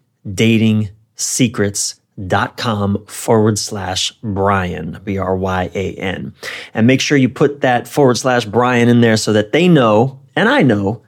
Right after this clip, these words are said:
that you came from listening to this conversation. Again, it's authentic dating secrets dot com forward slash Bryan, Bryan with a Y.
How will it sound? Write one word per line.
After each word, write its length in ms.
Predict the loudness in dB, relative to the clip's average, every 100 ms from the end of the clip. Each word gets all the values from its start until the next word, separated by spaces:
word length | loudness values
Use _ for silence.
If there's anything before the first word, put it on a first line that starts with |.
| _
that 140 | -2
you 280 | 2 4 4
came 520 | 0 -2 0 2 2
from 460 | 0 -2 0 2 2
listening 420 | 0 0 -2 -2
to 260 | -2 -2 0
this 220 | 0 -2
conversation. 880 | -4 -8 -6 -8 -8 -6 -6 -8 -14 -20 -20 -20 _
Again, 180 | -2 0
it's 140 | 0 -4 _
authentic 580 | -6 0 -2 0 -2 0
dating 340 | 2 2 2
secrets 440 | 0 -4 -2 -2 -2
dot 300 | -4 -4 -6
com 320 | -6 -4 -6
forward 460 | -6 0 2 2
slash 560 | 0 -2 0 0 -4 -8
Bryan, 560 | -14 -6 -4 -4 -8 -12
Bryan 200 | -8 -4
with 100 | 0
a 40 |
Y. 300 | 0 0 -4